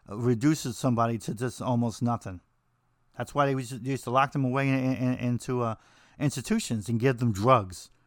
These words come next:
and electrocute them and all kinds of horrible things, rape them. Sometimes they were stuck being raped in these places. It's just unbelievable. Never given a chance to do anything. I'm glad that we still have a society here now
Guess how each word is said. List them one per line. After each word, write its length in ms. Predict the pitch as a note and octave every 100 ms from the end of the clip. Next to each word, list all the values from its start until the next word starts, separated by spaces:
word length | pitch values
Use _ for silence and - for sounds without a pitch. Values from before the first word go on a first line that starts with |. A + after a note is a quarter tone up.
| -
and 220 | G#2 G2
electrocute 560 | G2+ C3 A#2 - A#2 G#2
them 140 | G2+
and 80 | G2
all 120 | C3
kinds 260 | - D3 C#3
of 80 | G#2+
horrible 420 | C3+ C3 A2 G#2
things, 420 | C3 A2 F#2+ -
rape 280 | A2 D3 -
them. 220 | G#2+ F#2 _ _
Sometimes 420 | C#3 C3 C#3 C3
they 60 | B2
were 100 | A2
stuck 280 | - C3
being 220 | C#3 B2+ F#2+
raped 380 | B2 A2+ - _ _ _ _ _ _ _
in 100 | G#2+
these 180 | G#2+ F#2+
places. 500 | A2 G#2+ - F#2+ -
It's 180 | G2+ -
just 160 | B2
unbelievable. 680 | A#2 B2 A#2+ C3+ A2 F#2 E2+ _ _ _ _ _ _ _
Never 240 | B2 D3 D3+
given 260 | D3+ D3
a 60 | C3+
chance 460 | - D#3+ A2 -
to 140 | - A2+
do 200 | B2+ B2+
anything. 400 | C#3+ A#2+ F#2 F2+ _ _ _ _ _ _ _ _ _ _ -
I'm 180 | A#2+ G2+
glad 380 | B2 C#3 D3+
that 180 | C3+ C3+
we 100 | A#2+
still 240 | A#2 D#3 C#3+
have 180 | D3
a 60 | C#3
society 640 | - B2+ - F3 F#3 C3
here 220 | A#2 A#2
now 320 | A2+ A2+ A2+